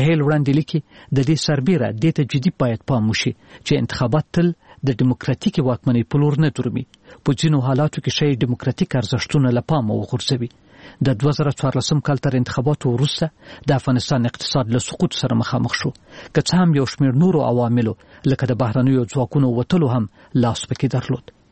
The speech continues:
ورځپاڼه بیا لیکي چې د امریکایي پلاوي او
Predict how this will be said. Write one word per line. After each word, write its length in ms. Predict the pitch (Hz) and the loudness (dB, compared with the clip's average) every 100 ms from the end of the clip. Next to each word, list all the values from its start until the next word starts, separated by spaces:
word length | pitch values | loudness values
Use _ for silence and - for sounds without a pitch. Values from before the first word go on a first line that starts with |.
| _ _ _ - | _ _ _ -2
ورځپاڼه 420 | 139 - 160 143 139 | -2 0 0 2 2
بیا 80 | 139 | 0
لیکي 180 | 156 170 - _ - | 0 -2 -4 _ -6
چې 80 | - | -2
د 40 | 135 135 | 0 0
امریکایي 360 | 123 - 139 | 0 0 0
پلاوي 340 | 143 151 143 | 0 0 2
او 100 | 135 | 2